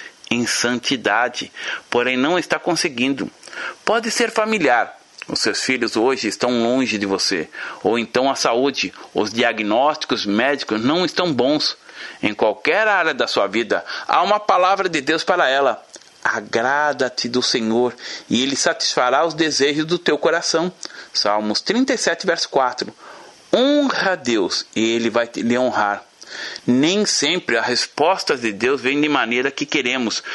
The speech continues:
mas elas vêm da melhor forma, pois Ele é quem sabe quais são os pensamentos que tem a nosso respeito.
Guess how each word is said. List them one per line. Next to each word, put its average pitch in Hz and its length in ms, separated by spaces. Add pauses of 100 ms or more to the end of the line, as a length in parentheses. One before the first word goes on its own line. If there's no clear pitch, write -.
(200)
mas 110 220
elas 113 260
vêm 135 320
da 180 160
melhor 175 340
forma, 113 580 (300)
pois 110 320 (100)
Ele 156 340
é 156 60
quem 147 300
sabe 147 480
quais 139 300
são 156 160
os 147 100
pensamentos 139 580
que - 120
tem 151 200
a 143 40
nosso 143 240
respeito. 160 600